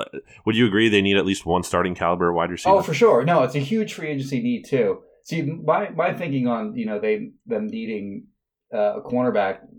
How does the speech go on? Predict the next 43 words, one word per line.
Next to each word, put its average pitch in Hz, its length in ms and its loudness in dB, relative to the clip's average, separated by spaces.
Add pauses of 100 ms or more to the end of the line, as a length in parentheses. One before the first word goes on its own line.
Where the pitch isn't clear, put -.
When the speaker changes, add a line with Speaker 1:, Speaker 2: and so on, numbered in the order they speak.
(260)
Speaker 2:
I 127 120 -4
mean, 131 140 4
it - 20 4
was 143 120 2
really 214 220 6
enlightening 117 480 0
doing, 107 400 -2
like, 98 220 -6 (100)
kinda 113 180 -8
going 104 200 -4
through 104 160 -6
the 98 60 -2
exercise 104 520 -4
of, 92 200 -8 (360)
of, - 240 -6
uh, 92 380 0 (420)
you 104 80 -10
know, 98 100 -8
finding 104 400 -4
all 101 300 0
the, 98 380 -10 (500)
uh, 90 160 -6
forty-plus 107 680 -2
yard 98 280 0
pass 101 240 -2
plays 113 260 -2
that 117 80 -8
they 113 120 -4
gave 113 200 -6
up, 117 240 2
and 104 180 -2
even 98 200 -10
beyond 90 320 -4
that, 85 160 -8
like, 90 100 -6
just 104 200 -12 (280)
big, 107 300 -2
big 107 180 -4
plays 104 220 -4
that 104 100 -8
they 107 100 -2
gave 110 200 -2
up. 113 320 -4